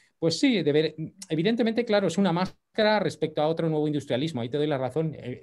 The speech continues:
efectivamente. ¿Que apostemos por otro tema, por otro tipo de industrialismo? Pues sí, ya te digo que hablamos de comunidades, más allá de lo privado y de lo público, ¿no? Que ese es nuestro gran reto.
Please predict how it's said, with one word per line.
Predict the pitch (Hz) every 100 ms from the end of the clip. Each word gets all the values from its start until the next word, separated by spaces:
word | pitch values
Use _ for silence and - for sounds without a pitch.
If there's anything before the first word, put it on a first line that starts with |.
| 127
efectivamente. | - 113 160 156 131 180 131 98 _ _ _ _ _ _ _ - - -
¿Que |
apostemos | 139 143 - 208 208
por | 208
otro | 196 196
tema, | 190 202 202 196 -
por | 165
otro | 180 180 180
tipo | 190 190
de | 175
industrialismo? | 170 165 170 190 202 139 117
Pues | 110 98 104
sí, | 104 95 196 _ _
ya | - 127
te | 147
digo | 147 147
que | 139
hablamos | 135 135
de | 139
comunidades, | 127 127 151 175 175 180 _ _ _ _ _ _
más | - 156 165
allá | 170 165 180 202 233
de | 175 135
lo | 131
privado | 120 127 147
y | 165
de | 147
lo | 107
público, | 185 185 123 110 110
¿no? | 135 196
Que | 120
ese | - 131
es | 113 123
nuestro | 113 113 120
gran | 117 131
reto. | 117 123 120